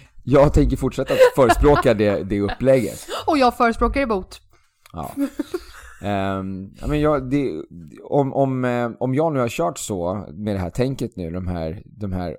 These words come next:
Speaker 1: senaste åren
Speaker 2: Ja.
Speaker 1: och hållit mig skadefri,
Speaker 2: Ja, ja.
Speaker 1: trots att jag har verkligen pressat mig till, till max i vissa perioder.
Speaker 2: Ja, ja.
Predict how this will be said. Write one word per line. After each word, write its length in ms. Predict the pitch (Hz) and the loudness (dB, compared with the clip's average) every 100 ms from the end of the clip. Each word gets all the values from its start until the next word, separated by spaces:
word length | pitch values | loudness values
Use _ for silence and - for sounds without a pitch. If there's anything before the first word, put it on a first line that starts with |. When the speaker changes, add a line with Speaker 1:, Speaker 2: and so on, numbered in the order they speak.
| _ | _
Speaker 1:
senaste 520 | - - 90 85 - | -8 -6 -6 -6 -6
åren 640 | 123 147 117 67 98 110 - | -2 0 -2 -4 -8 -10 -10
Speaker 2:
Ja. 260 | - 104 - | -10 -8 -4
Speaker 1:
och 280 | 107 101 | -2 -2
hållit 280 | 104 107 95 | -2 -4 -4
mig 400 | 104 98 90 92 | -8 -6 -4 -6
skadefri, 840 | - - 104 87 90 143 131 160 - _ _ | -10 -4 -2 -2 -6 -4 -4 -4 -10 _ _
Speaker 2:
Ja, 160 | 175 262 | -6 -6
ja. 80 | - - | -4 0
Speaker 1:
trots 340 | 143 - - | 0 -2 -8
att 120 | 110 | -6
jag 100 | 107 | -6
har 240 | 95 95 90 | -6 -6 -6
verkligen 500 | 95 - 127 101 90 | -8 -6 -6 -6 0
pressat 500 | - 95 - 131 - | 0 0 0 -2 -2
mig 300 | 107 95 87 | -6 -6 -6
till, 480 | - 92 85 80 - | -8 -8 -6 -10 -14
till 360 | - 87 87 71 | -12 -10 -8 -10
max 500 | 90 110 143 143 - - - - _ _ - - | -8 -4 -4 -6 -10 -16 -16 -20 _ _ -20 -10
i 200 | 104 92 | -8 -6
vissa 260 | 98 - | -6 -2
perioder. 500 | - 85 69 82 135 131 | -2 -2 -4 -6 -6 -6
Speaker 2:
Ja, 220 | 175 269 | -4 -2
ja. 160 | 330 | -4